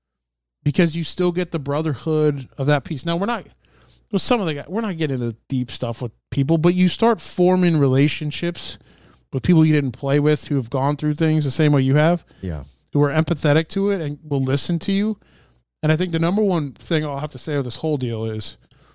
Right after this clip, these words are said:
Speaker 1: it's okay to ask for help.
Speaker 2: Yeah.
Speaker 1: It's okay to be vulnerable.
Speaker 2: Yep.
Speaker 1: And it's okay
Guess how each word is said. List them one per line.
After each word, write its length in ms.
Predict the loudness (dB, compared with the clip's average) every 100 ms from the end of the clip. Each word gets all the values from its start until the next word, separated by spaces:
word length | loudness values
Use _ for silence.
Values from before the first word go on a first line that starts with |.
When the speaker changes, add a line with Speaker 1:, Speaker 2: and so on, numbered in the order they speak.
| _ _ _ _ _ _ _ _ _ _ _ _ _ _ _
Speaker 1:
it's 200 | 0 0 2
okay 380 | 4 4 2 0
to 80 | 0
ask 240 | -4 -6
for 100 | -8
help. 360 | -4 -2 -2 -4 -20 -20 _ -16
Speaker 2:
Yeah. 160 | -14 -14 _ _ _
Speaker 1:
It's 220 | -2 -2 2
okay 340 | 2 2 2
to 100 | 2
be 120 | 0 -4
vulnerable. 680 | -4 -4 0 0 0 0 -4 _
Speaker 2:
Yep. 140 | -10 -10 _ _ _ _ _ _ -2
Speaker 1:
And 200 | 0 0
it's 140 | -2 -4
okay 760 | -2 -2 0 0 2 0 -2